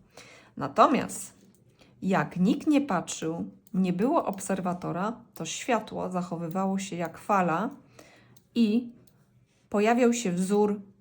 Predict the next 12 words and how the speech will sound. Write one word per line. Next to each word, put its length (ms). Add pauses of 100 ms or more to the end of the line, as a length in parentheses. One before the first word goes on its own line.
(180)
falowy, 520
tak 200
zwane 360
prążki 880
interferencyjne 1160 (340)
na 180
ścianie. 640 (1600)
To 140
jest 240
niesamowita 760
rzecz. 420
Słuchajcie, 580